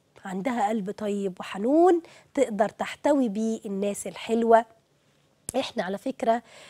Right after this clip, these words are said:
آه، لما بنشوف حاجات حلوة كده وبنشوف ناس جميلة بتتحدى الإعاقة، يعني بنتمنى إن إحنا نكون زيهم. يعني خلاص إحنا هنرجع نروح لسارة تاني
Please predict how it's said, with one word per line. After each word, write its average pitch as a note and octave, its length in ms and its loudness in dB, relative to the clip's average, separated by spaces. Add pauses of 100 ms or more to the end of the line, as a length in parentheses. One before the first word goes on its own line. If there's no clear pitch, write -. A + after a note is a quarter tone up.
(180)
آه، G3 840 0
لما A#3+ 180 0
بنشوف A#3+ 360 -2
حاجات - 320 -8
حلوة A#3+ 320 -2
كده G3+ 360 -6 (480)
وبنشوف F#3+ 480 -6
ناس A3+ 400 -2
جميلة G3+ 440 -4 (160)
بتتحدى F#3+ 680 -8 (220)
الإعاقة، G3+ 600 -6 (1080)
يعني G3+ 320 -6
بنتمنى C4 500 -2
إن A3 80 -4
إحنا A#3 180 -8
نكون G#3+ 240 -8
زيهم. F#3 440 -10 (1000)
يعني F#3+ 460 -8
خلاص C4 280 -2
إحنا C4+ 200 -2
هنرجع A#3+ 320 2
نروح G#3+ 280 0
لسارة A#3+ 300 2
تاني B3 440 2